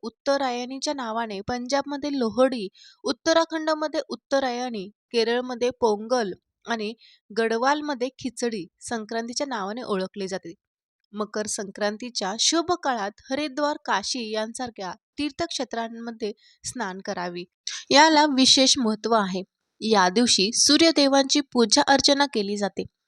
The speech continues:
शास्त्रीय सिद्धांतानुसार सूर्याची पूजा करताना पांढऱ्या आणि लाल रंगाच्या फुलांचे विशेष महत्त्व असते. या दिवशी सूर्याची पूजा करताना त्यांना अर्घ्य देणे आवश्यक आहे.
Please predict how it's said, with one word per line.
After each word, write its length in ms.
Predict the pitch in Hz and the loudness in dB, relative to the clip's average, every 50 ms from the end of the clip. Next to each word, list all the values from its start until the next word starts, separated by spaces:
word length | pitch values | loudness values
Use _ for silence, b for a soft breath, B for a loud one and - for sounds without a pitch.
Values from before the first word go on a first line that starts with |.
| B B B B B B B | B B B B B B B
शास्त्रीय 600 | - - - 240 214 202 - - - 254 285 294 302 | 2 4 4 4 4 4 2 -2 -2 0 2 2 2
सिद्धांतानुसार 920 | - - 294 240 240 277 294 285 277 302 302 311 330 302 - 269 240 254 | 2 0 -2 0 0 0 0 2 2 2 4 4 4 4 6 6 6 4
सूर्याची 540 | 262 - - 277 254 220 247 269 285 - 311 | 4 2 2 0 2 4 4 4 4 2 0
पूजा 320 | 302 - 311 311 - 302 294 | 2 2 2 4 4 4 4
करताना 480 | - 294 294 - 302 285 254 226 208 | 6 4 4 4 4 2 2 2 0
पांढऱ्या 580 | 208 - - 220 208 208 208 220 240 254 254 233 | 0 2 2 4 4 4 2 2 4 4 4 4
आणि 340 | - - 214 226 247 269 262 | 4 2 0 0 0 -2 -2
लाल 300 | 233 226 214 202 220 262 | 0 2 4 4 6 6
रंगाच्या 580 | 285 285 277 254 240 240 247 254 247 - 233 226 240 - | 4 4 2 0 0 0 -2 -2 0 2 0 0 0 0
फुलांचे 480 | - 269 269 269 277 269 262 - 220 233 247 B B B B B B - 247 | 0 2 4 4 2 2 2 0 0 0 0 B B B B B B 0 4
विशेष 380 | 262 285 269 - 339 339 - 311 | 6 6 6 6 6 6 4 4
महत्त्व 320 | 247 220 202 196 - 196 | 2 2 0 0 0 0
असते. 320 | 190 185 190 - - 185 180 - _ _ _ _ _ _ _ - | 0 0 -2 -4 -6 -8 -8 -8 _ _ _ _ _ _ _ 0
या 260 | - 226 220 202 190 | 4 6 6 6 6
दिवशी 360 | 190 196 240 240 - - 226 240 | 6 4 0 0 0 0 0 2
सूर्याची 520 | - - 226 214 202 214 226 233 - 262 | 2 2 2 2 2 0 0 0 -2 -4
पूजा 320 | 247 - 254 233 233 247 | -4 -4 -6 -4 -2 -2
करताना 560 | 247 - 285 285 285 - 311 302 285 247 220 240 - b b b b b b | -2 0 -2 -2 0 -2 -4 -4 -4 -6 -10 -12 -12 b b b b b b
त्यांना 240 | 277 285 302 320 320 - - | 0 0 0 -2 -4 -2 0
अर्घ्य 320 | 233 233 240 220 247 269 | 0 0 2 2 4 4
देणे 300 | 262 247 226 208 208 240 - - | 4 4 2 2 0 -4 -2 0
आवश्यक 520 | 233 208 180 185 190 - - 214 - - | 0 2 4 4 4 4 4 4 2 0
आहे. 160 | 180 180 170 | -2 -4 -6